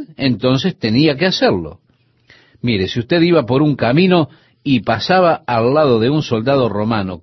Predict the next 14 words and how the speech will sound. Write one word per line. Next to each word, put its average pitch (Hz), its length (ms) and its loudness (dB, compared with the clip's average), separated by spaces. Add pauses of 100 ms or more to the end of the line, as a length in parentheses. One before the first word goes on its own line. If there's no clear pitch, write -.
cargando 135 680 0
con 98 160 -6
su 113 140 -8
equipo, 110 500 -6 (480)
él 170 240 0
podía 139 380 2
poner 131 380 0
su 123 220 -2
espada 143 380 0
sobre 107 300 -4
su 131 160 -6
hombro 180 300 0
y 139 40 0
decirle, 90 600 -6